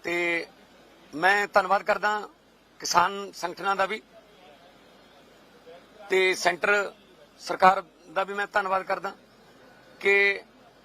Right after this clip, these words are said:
ਕਿਉਂਕਿ ਅਸੀਂ ਨਹੀਂ ਚਾਹੁੰਦੇ ਕਿ ਮੰਗਾਂ ਮਨਵਾਉਣ ਲਈ ਅਸੀਂ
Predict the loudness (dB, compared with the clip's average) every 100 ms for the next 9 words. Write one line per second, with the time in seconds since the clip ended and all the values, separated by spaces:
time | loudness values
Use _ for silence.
0 | -20 -20 -20 -20 -20 -20 -20 -20 -20 -14
1 | 0 2 2 -2 0 0 2 0 0 2
2 | 0 -2 _ -20 _ -4 2 2 2 0
3 | 0 0 0 -2 -2 -4